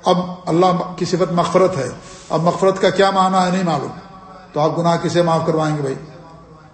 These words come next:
کسے بخشش کروائیں گناہوں کی؟ اللہ رزاق، روزی دینے والا، نہیں معلوم اس کا، رزاق معنی نہیں معلوم ہم کو۔ یہ کہتے ہیں وہ لوگ، صفات کا جو معنی ہے،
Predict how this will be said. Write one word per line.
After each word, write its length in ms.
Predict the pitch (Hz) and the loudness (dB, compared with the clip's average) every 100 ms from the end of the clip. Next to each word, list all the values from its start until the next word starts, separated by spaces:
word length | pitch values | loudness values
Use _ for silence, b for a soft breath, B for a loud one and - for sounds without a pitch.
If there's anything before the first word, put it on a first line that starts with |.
| - - | -20 -10
کسے 220 | 160 180 | -2 0
بخشش 280 | 165 160 170 | 2 0 0
کروائیں 300 | 175 160 160 | 0 0 -2
گناہوں 300 | 160 151 143 | -2 -2 -4
کی؟ 100 | - - - - - - - - - | -8 -16 -20 -20 -20 -20 -20 -20 -14
اللہ 200 | 165 175 | 0 4
رزاق، 500 | 185 185 170 185 180 | 4 4 4 2 4
روزی 240 | 180 180 208 | 2 4 4
دینے 200 | 185 175 | 4 2
والا، 220 | 156 139 | 0 -2
نہیں 160 | 175 196 | -2 0
معلوم 300 | 180 160 151 | 2 0 -2
اس 100 | 139 | -4
کا، 140 | 147 | -4
رزاق 340 | 147 160 180 180 | -2 0 0 2
معنی 180 | 180 175 | 0 0
نہیں 100 | 170 | 0
معلوم 260 | 156 147 | -2 -4
ہم 100 | 123 - | -8 -12
کو۔ 100 | - - - - | -16 -20 -20 -6
یہ 140 | 214 262 | -2 4
کہتے 300 | 240 214 202 | 6 6 2
ہیں 60 | |
وہ 60 | 170 | 0
لوگ، 260 | 151 - - - B B B - - | -2 -6 -16 -20 B B B -18 -8
صفات 480 | 147 165 185 202 - | -2 0 0 0 2
کا 140 | 202 | 4
جو 160 | 196 190 | 4 2
معنی 460 | 170 170 208 196 | 2 2 4 4
ہے، 180 | 156 180 | 4 0